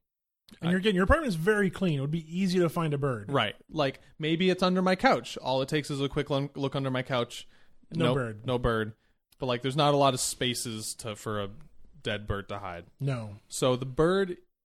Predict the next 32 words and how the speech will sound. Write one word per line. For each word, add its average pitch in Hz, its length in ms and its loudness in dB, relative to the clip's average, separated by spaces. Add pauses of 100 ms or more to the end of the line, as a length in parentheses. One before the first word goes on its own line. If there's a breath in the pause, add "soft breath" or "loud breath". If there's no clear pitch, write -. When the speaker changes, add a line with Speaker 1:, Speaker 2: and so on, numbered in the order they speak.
(180)
Speaker 2:
either 143 340 0
got, 120 420 0 (1000)
a 160 60 -4
bird 254 220 2
would 233 100 0
not 190 140 4
have 170 100 -2
just 147 180 -6
flown 123 300 0
into 117 180 -4
my 110 120 -2
apartment 104 360 -2
on 95 80 -8
its 98 140 -12
own, 92 280 -12
'cause 131 140 -6
they, 139 80 0
they've 143 260 0
never 113 220 -2
done 90 200 -12
that. - 120 -18
Speaker 1:
Mm-hmm. 165 360 0 (500)
Speaker 2:
But 123 100 -2
somehow 214 440 4
Theo 131 600 0 (120)
got 135 320 0
a 202 60 2
bird 147 480 0 (340)
off 127 260 -2
the 180 140 0
railing 151 560 0
Speaker 1:
Uh-huh. 160 280 0